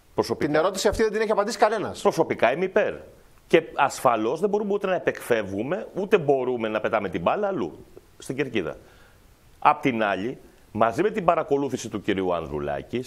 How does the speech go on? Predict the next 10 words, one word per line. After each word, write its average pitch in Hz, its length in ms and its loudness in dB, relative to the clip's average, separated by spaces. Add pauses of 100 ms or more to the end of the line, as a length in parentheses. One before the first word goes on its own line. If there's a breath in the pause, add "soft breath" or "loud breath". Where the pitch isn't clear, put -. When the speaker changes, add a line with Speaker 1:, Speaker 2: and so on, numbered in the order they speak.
Speaker 1:
για 98 160 -2
την 95 120 -4
οποία 95 200 0
έχει 113 100 -6
τοποθετηθεί 95 440 -2
ο 113 60 -2
Πρωθυπουργός 76 800 -6
σε - 180 -10
πρώτο 98 260 0
χρόνο, 82 500 -8